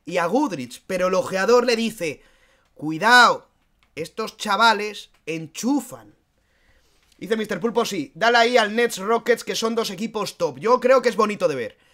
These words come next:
Aunque no está Songo, y a Songo no le, pero también ya le hemos dicho, aparte, él tiene margen de victorias, y yo creo, y yo creo que vamos a entrar a ver, a ver, vamos a mantener la regla del,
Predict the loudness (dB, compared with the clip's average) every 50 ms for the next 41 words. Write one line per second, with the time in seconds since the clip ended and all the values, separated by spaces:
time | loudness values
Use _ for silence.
0 | _ _ -12 -10 -8 -2 0 0 0 2 0 0 4 6 6 6 4 2 -8 -14
1 | -18 _ _ _ _ _ -16 -14 -12 -10 -8 -8 -6 -6 -4 -4 -4 -2 -4 -4
2 | -6 -8 -12 _ _ _ _ -4 -2 -2 0 0 0 0 2 2 4 4 4 4
3 | 2 0 -4 -4 -4 -2 -2 -2 -2 -2 -4 -2 -2 -2 -2 -2 -4 -8 -6 -4
4 | -4 -4 -4 -4 -4 -6 -6 -6 -6 -6 -6 -8 -8 -8 -8 -8 -6 -6 -8 -8
5 | -10 -16 _ _ _ _ _ -18 -16 -14 -12 -12 -14 -14 -16 -20 -20 -20 _ _
6 | _ _ _ _ _ _ _ _ _ _ _ _ -12 -8 -8 -6 -6 -4 -2 -2
7 | -2 -4 -4 -6 -6 -6 -4 -4 -4 -2 -2 -4 -6 -6 -6 -6 -6 -6 -6 -4
8 | -4 -2 -2 -2 -2 -2 -4 -4 -6 -8 -6 -2 -2 0 0 -2 -2 -4 -4 -4
9 | -2 -4 -4 -4 -4 -2 -2 -2 -2 0 0 -2 0 0 0 0 0 -2 -2 -4
10 | -2 0 0 0 -2 -2 -4 -6 -6 -6 -8 -10